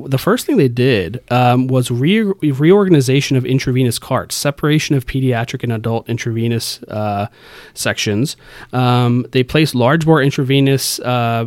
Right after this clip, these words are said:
catheters in visible and accessible locations and relabeled the carts to enhance visibility. Then, uh, they discussed the topic with groups of E D nurses, so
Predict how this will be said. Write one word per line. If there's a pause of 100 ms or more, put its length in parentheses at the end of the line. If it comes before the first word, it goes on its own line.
catheters
in
visible
and
accessible
locations
and
relabeled
the
carts
to
enhance
visibility. (520)
Then,
uh, (140)
they
discussed
the
topic
with
groups
of
E
D
nurses,
so